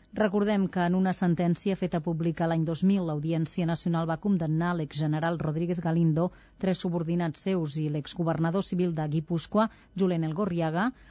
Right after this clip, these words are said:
a penes de setanta anys de presó pels delictes d'assassinat i detenció il·legal. Avui el Tribunal d'Estrasburg ha decidit estudiar les queixes sobre el dret a un judici just, a la presumpció d'innocència i els drets de la defensa.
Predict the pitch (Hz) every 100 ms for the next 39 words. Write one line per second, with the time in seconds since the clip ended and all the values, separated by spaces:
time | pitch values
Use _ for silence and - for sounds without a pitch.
0 | - 185 208 226 240 220 - 190 185 170
1 | 160 147 160 165 160 185 170 156 160 170
2 | 165 202 190 151 143 170 - 170 190 -
3 | 214 180 165 160 - 214 196 156 156 165
4 | 143 - - - 196 254 294 240 226 226
5 | 220 208 - 196 175 226 269 - 160 151
6 | 170 - 175 190 196 - 190 170 202 160
7 | 147 - 156 - 262 - - - - 190
8 | 175 165 185 175 165 170 160 165 170 -
9 | 143 156 175 - - - 156 160 165 156
10 | 160 147 - 208 175 233 214 156 165 156
11 | 156 247 240 175 - 165 160 196 180 143
12 | - 202 175 165